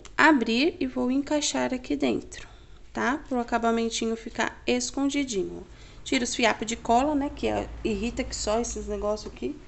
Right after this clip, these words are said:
Ó. E o acabamento aqui atrás fica assim, ó, tá? E agora eu vou virar o meu laço e vou finalizar ele com a minha manta de strass cravejada,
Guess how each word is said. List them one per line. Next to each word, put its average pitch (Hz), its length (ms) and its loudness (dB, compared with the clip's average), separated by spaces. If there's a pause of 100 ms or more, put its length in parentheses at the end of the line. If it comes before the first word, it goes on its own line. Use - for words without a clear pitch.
(1000)
Ó. - 140 -4 (1400)
E 214 180 -4
o 220 60 4
acabamento 233 580 2
aqui 233 140 -2
atrás 233 440 2
fica 269 220 0
assim, 196 380 0
ó, 170 80 -8 (800)
tá? 220 280 -2 (360)
E 311 80 2
agora 285 260 6
eu 269 60 6
vou 254 180 0
virar 247 380 4
o 330 40 8
meu 320 180 8
laço 285 520 4
e 339 120 8
vou 330 160 8
finalizar 311 720 8
ele 294 360 6
com 294 440 4 (1000)
a 254 120 2
minha 262 240 4
manta 254 340 4
de 269 140 -2
strass 233 400 2
cravejada, 269 680 2